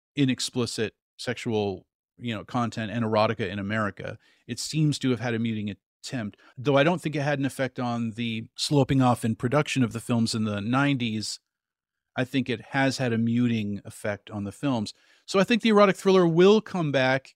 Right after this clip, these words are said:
if people are ready to hear its abstraction. I don't think that it's gonna come back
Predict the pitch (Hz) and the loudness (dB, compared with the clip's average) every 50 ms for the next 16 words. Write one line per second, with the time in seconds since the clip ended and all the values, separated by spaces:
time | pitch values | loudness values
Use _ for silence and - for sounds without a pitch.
0 | _ _ - 151 160 151 - - - _ - _ _ - 180 175 - 165 156 147 | _ _ -2 0 0 0 -2 -6 -14 _ -20 _ _ -6 -6 -4 -2 0 2 2
1 | 143 139 143 143 151 151 147 139 - - 160 160 151 147 - - 165 160 160 151 | 4 4 2 2 2 0 0 -2 -4 -4 -4 -4 -4 -4 -4 -2 0 0 0 0
2 | - 160 156 147 - - - 165 180 202 - - - 131 113 107 - _ _ _ | 2 0 0 0 0 0 2 2 2 2 2 2 0 0 0 0 -4 _ _ _
3 | _ _ - 165 165 143 190 190 202 190 151 - - 180 175 160 - - 165 151 | _ _ 2 2 4 4 4 4 4 2 0 0 0 0 0 0 2 2 2 2
4 | 151 - - - 160 147 143 - - 160 156 147 139 143 139 139 139 135 135 - | 2 0 -2 -2 -2 -2 -2 0 0 0 2 2 4 4 4 4 4 4 2 0
5 | - | -4